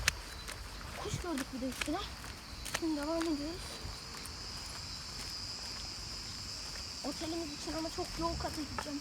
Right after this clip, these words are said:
sizler için. Çünkü elli kilometre yürüyeceğiz. Evet yanlış duymadınız. Elli kilometre yürüyeceğiz. Bakın şimdi arkadaşlar.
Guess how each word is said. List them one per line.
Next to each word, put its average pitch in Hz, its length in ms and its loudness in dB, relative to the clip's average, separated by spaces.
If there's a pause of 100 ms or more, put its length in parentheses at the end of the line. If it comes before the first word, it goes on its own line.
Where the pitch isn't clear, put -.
sizler 277 260 2
için. 277 400 2 (440)
Çünkü 381 260 4 (540)
elli 349 120 6 (100)
kilometre 381 400 4
yürüyeceğiz. 339 500 12 (680)
Evet 370 140 2 (120)
yanlış 339 220 2 (120)
duymadınız. 285 480 2 (480)
Elli 381 160 8
kilometre 370 540 4
yürüyeceğiz. 320 440 6 (2000)
Bakın 330 380 4
şimdi 262 180 4
arkadaşlar. 262 580 8